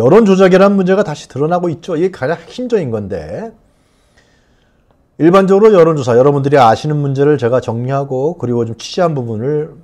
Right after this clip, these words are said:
말씀드리겠습니다. 여론조사는요. 시간대에 따라 다르게 나타납니다. 여러분 잘 아시죠? 주말에 하느냐, 낮에 하느냐,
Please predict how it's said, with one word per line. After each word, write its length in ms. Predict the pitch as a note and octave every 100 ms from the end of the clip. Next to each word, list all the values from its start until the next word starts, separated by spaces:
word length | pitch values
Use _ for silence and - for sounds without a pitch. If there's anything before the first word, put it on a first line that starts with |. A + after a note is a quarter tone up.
| A#2
말씀드리겠습니다. 960 | F#2+ G2 F#2+ E2+ E2+ D#2 - C#2+ - _ _ _ _ _ _ _ _ _ _ _ _ _ _ _ _ _ _ _ C#3
여론조사는요. 920 | G3 B3+ D#3 D3 G#2+ F2+ D#2 C3 D#3+ _ -
시간대에 840 | - - B3+ A#3+ - A#3 G#3+ G#3+
따라 180 | G#3+ A3
다르게 280 | C3 B2+ A#2+
나타납니다. 480 | E2+ - D2+ D#2+
여러분 180 | A#2+ C3
잘 160 | - A2+
아시죠? 400 | E2 - _ - - _ _ _ _ _
주말에 440 | - F3+ G#3+ G3+
하느냐, 440 | D3+ A2 F2+ - _ _ _
낮에 460 | - F#2 A#2+ C3 G3
하느냐, 480 | F#3 G3 D3 D#2